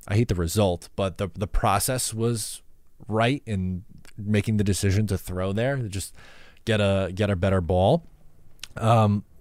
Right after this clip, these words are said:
but you have to be, the point is that the, you have to go ag-, and be aggressive. Um, the play action is something that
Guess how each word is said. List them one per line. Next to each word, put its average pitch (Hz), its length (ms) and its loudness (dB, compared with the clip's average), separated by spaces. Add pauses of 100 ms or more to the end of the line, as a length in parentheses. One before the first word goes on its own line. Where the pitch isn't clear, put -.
(380)
but 160 160 8
you 143 100 10
have 175 200 8
to 190 60 4
be, 165 120 6
the 127 100 4
point 175 220 8
is 113 100 4
that 120 160 -6
the, 127 300 -2
you 127 160 2
have 160 100 4
to 156 80 -2
go 110 420 2
ag-, 92 240 -6
and 104 200 0
be 104 160 0
aggressive. 87 580 -4 (540)
Um, 85 400 -8
the 113 80 -2
play 139 320 2
action 113 360 2
is 101 120 -2
something 98 320 -2
that 92 320 -2